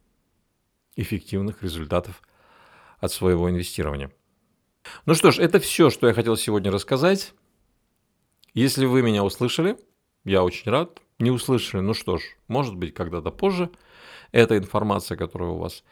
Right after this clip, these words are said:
все равно где-то в подсознании останется, может, она вылезет в нужный момент. Так или иначе, я думаю, что я свою функцию выполнил, рассказав вам,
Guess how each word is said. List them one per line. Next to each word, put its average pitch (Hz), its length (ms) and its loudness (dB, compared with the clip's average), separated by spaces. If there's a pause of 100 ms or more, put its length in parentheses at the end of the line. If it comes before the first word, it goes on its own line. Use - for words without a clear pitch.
(280)
все - 140 -4
равно 95 180 0
где-то 87 360 -6 (120)
в - 120 -20
подсознании 98 500 -2
останется, 98 420 -4
может, 90 180 -4
она 90 120 -4
вылезет 127 560 0 (160)
в 92 120 -2
нужный 139 340 0
момент. 123 460 -4 (280)
Так 135 260 4
или 110 160 0
иначе, 160 300 -2
я 95 120 0
думаю, 101 420 -2
что - 220 -10
я 85 200 -6
свою 95 240 -8
функцию 98 460 -4
выполнил, 151 480 -4
рассказав 95 500 -6
вам, 90 200 -8